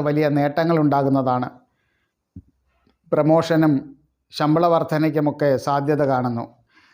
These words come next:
നിങ്ങളുടെ കരിയറിലെ പുരോഗതി നിങ്ങളെ അതിശയിപ്പിക്കുന്ന തരത്തിലുള്ളതായിരിക്കും. കുടുംബജീവിതത്തിൽ സന്തോഷവും സമാധാനവും പ്രതീക്ഷിക്കാവുന്നതാണ്.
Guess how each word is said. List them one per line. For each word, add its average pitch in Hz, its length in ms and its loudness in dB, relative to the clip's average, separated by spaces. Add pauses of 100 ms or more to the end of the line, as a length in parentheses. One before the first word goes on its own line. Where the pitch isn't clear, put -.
നിങ്ങളുടെ 196 500 2
കരിയറിലെ 160 560 2 (440)
പുരോഗതി 165 580 2
നിങ്ങളെ 151 360 2 (600)
അതിശയിപ്പിക്കുന്ന 202 880 2
തരത്തിലുള്ളതായിരിക്കും. 143 960 0 (680)
കുടുംബജീവിതത്തിൽ 170 840 2 (140)
സന്തോഷവും 156 600 2 (560)
സമാധാനവും 160 800 2 (220)
പ്രതീക്ഷിക്കാവുന്നതാണ്. 143 1040 -2